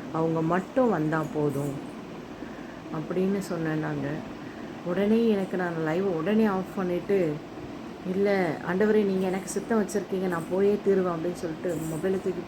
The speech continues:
போட்டுட்டு, என்னால குளிக்கும் போதும் எனக்கு கால்லேருந்து வலி அப்படியே ஏறிக்கிட்டே இருந்தது. சூடா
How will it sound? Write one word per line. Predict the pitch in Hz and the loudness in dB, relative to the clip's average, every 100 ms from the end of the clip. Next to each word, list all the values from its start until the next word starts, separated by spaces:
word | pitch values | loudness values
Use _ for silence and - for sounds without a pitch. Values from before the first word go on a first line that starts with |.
| 190 | -4
போட்டுட்டு, | 190 196 190 156 - | -2 0 0 -2 -4
என்னால | 156 170 202 | -2 -2 0
குளிக்கும் | 202 214 220 220 | 2 2 4 2
போதும் | 202 202 226 | 2 2 2
எனக்கு | 196 180 175 185 | 2 0 -2 -2
கால்லேருந்து | 175 196 202 180 180 185 170 - - - - | -2 2 2 2 2 2 0 -6 -10 -10 -2
வலி | 160 156 180 | 4 6 6
அப்படியே | 156 170 165 175 | 4 2 2 2
ஏறிக்கிட்டே | 185 175 - 180 | 2 0 2 6
இருந்தது. | 190 180 170 151 156 175 - - - - - - | 6 4 0 2 0 -2 -8 -10 -10 -10 -10 -2
சூடா | 190 190 | 2 2